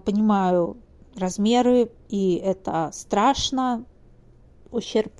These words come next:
психический, например. Вот, и, э, с-, стоишь на таком распутье: поддерживать эту толпу или следовать своим принципам и послать всех нахер, и, возможно, больше уже никогда не увидеть этих людей.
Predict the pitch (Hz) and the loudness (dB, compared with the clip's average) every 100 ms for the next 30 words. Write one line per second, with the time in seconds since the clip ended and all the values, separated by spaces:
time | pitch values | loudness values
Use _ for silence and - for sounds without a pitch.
0 | - - - 214 - - - - 185 202 | -20 -10 -6 -4 -6 -10 -10 -10 -10 -8
1 | 190 196 175 - - - - - - - | -10 -8 -10 -16 -20 -20 -20 -20 -20 -20
2 | - - - - - - - - - - | -20 -20 -20 -20 -20 -20 -20 -20 -20 -20
3 | - - - 208 208 220 214 - - - | -20 -14 -6 -4 0 2 2 0 -18 -4
4 | 233 254 254 240 262 208 208 202 196 190 | 2 4 4 2 0 0 2 2 2 2
5 | 180 180 180 180 175 196 208 - - - | 2 0 -4 -6 -8 -12 -14 -14 -14 -12
6 | - - 202 226 254 - 220 214 - 214 | -10 -2 2 2 0 -2 -4 -4 -2 0
7 | 208 208 - 226 208 - 175 - 202 214 | 0 -2 0 2 2 -2 -6 -4 0 2
8 | 233 208 185 - 185 - - 208 208 - | 2 0 -6 -6 -8 -8 -6 -4 -4 -2
9 | 330 381 - 214 214 - 240 214 202 208 | 2 2 0 -2 -2 0 0 2 -2 -6
10 | - 208 202 202 185 208 - 240 302 - | -6 -4 -2 -4 -6 -8 -2 -2 -2 -8
11 | - 226 214 196 - 214 202 - 220 202 | -2 -2 0 -4 -6 -8 -8 -6 -4 -4
12 | - - 254 320 - 214 - 208 208 196 | -8 -6 -4 -2 0 -2 -2 -2 0 0
13 | 180 220 349 311 208 180 269 - - 202 | 2 4 2 0 -2 0 -2 -2 -12 -6
14 | 196 180 190 269 - 226 226 240 247 202 | -4 -2 -2 -2 -2 -2 -2 -2 -4 -6
15 | 185 - - 180 185 - 196 180 135 | -8 -10 -6 -6 -6 -12 -12 -10 -12